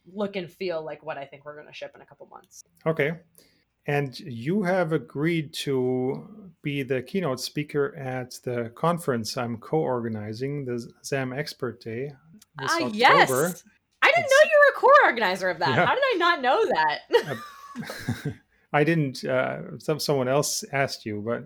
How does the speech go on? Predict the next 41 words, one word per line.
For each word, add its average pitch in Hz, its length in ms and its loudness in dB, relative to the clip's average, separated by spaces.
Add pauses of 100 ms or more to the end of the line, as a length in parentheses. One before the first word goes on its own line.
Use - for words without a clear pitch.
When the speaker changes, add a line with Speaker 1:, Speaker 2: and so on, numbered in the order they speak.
(100)
Speaker 2:
uh, 123 320 -6 (320)
Speaker 1:
Yeah. 143 200 -12
Speaker 2:
I 131 40 -4
th-, - 100 -12
I 131 100 -8
think 185 180 -6
it's - 160 -8
October 127 480 -4
first, - 880 -6 (460)
and 139 160 0
it's 131 100 0
Speaker 1:
It - 40 -4
Speaker 2:
gonna 127 140 2
be 123 100 0
Speaker 1:
is. 113 120 -6
Speaker 2:
virtual 160 460 2
this 160 340 -2
year 156 560 0 (400)
and 123 340 -4
not 135 200 0
in 147 80 -2
Cologne. 139 720 -2
<laughs> - 60 -20
So, - 600 -4 (140)
but 131 300 0
thank 160 180 2
Speaker 1:
I 160 40 -8
Speaker 2:
you, 175 100 0
Speaker 1:
know. 160 220 -8
Speaker 2:
thank 151 180 2
you 160 80 -2
for, 131 300 2
for 127 400 -4
being 139 360 -8
the 135 80 -4
keynote 135 440 -6
speaker 156 460 -6
there. 120 280 -4
And, 120 440 -8
uh, 123 60 -12
I, 117 320 -12